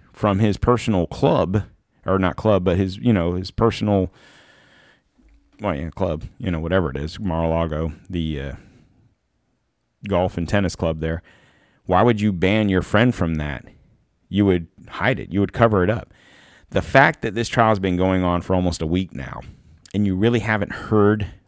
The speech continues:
other than Trump's name being, uh, so, you know, connected by the pilot, and even the pilot says, "Well, I, yeah, I saw Trump,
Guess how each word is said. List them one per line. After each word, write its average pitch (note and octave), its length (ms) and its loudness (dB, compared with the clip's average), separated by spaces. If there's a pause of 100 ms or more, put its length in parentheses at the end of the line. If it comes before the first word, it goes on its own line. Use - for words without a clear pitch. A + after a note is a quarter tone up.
other B2+ 300 4
than G#2 400 -2 (160)
Trump's - 600 -2
name G2 380 0
being, F#2+ 400 -2 (1080)
uh, E2 360 0
so, F#2+ 280 -4 (600)
you B2 120 -2
know, E2+ 260 -2 (160)
connected G2+ 520 0
by F2+ 160 2
the E2+ 100 -2
pilot, G2+ 440 2 (560)
and G#2 140 2
even G#2+ 200 4
the F2 80 2
pilot G2 380 2
says, F#2+ 280 0
"Well, G2+ 160 4
I, F2+ 120 4
yeah, F#2 240 2
I F2+ 80 4
saw G#2 400 6
Trump, D#2+ 540 -4